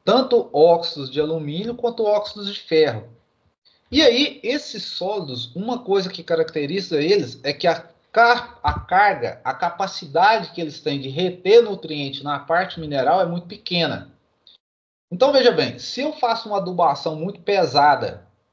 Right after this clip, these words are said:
e a parte mineral não consegue segurar esses nutrientes, o que que vai acontecer?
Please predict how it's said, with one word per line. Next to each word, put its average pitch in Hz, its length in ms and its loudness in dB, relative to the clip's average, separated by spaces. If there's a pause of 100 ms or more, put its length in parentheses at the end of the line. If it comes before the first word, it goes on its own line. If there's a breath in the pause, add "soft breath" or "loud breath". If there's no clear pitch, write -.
(800)
e 190 80 2
a 214 100 4
parte 214 400 -2
mineral 180 500 -2
não 170 320 -2
consegue 202 800 -2
segurar 156 640 2
esses 180 420 0
nutrientes, 151 840 -8
o 143 80 -12
que 196 160 -8
que 208 80 -16
vai 208 160 4
acontecer? 185 800 -6